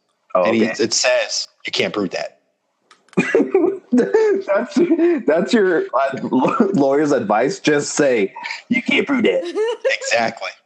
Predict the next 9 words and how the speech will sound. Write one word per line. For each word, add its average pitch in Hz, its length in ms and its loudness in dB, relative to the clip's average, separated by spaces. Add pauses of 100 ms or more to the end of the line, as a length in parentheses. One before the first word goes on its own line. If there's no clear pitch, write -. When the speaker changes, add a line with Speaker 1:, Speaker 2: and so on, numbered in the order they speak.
(320)
Speaker 1:
Not, 196 360 2
not, 196 220 2 (240)
"I 127 140 2
plead 160 220 2
the 185 100 0
fifth." 131 360 0 (720)
<laughs> 349 520 -2
Not, 190 500 0
uh, 131 720 0